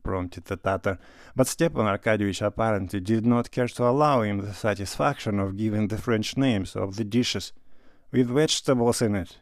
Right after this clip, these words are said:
you know. Then turbot with thick sauce, then roast beef, and mind it is good. Yes, and capons, perhaps, and then sweets." The Tatar, recollecting that it was Stepan Arkadyevitch's way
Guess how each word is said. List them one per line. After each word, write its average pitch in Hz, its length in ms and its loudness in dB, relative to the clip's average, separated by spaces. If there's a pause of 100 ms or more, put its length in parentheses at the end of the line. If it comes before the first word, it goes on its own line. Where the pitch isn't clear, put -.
(100)
you 104 140 -4
know. 117 240 0 (640)
Then 123 220 6
turbot 135 520 0
with 104 220 -2
thick - 260 -2
sauce, 151 380 2 (500)
then 101 220 0
roast 104 440 0
beef, 147 340 4 (100)
and 95 300 -8 (180)
mind 127 400 4
it 101 160 0
is 131 200 6
good. 123 340 4 (480)
Yes, 110 440 -2 (180)
and 120 180 -2
capons, 95 500 -2 (380)
perhaps, - 480 -6
and 92 220 -4 (120)
then 135 220 6
sweets." - 480 -2 (880)
The 127 80 0
Tatar, 165 500 2
recollecting 123 720 0
that 104 180 0
it 107 160 -4
was 107 160 0
Stepan 110 420 -2
Arkadyevitch's 98 800 -2
way 123 360 4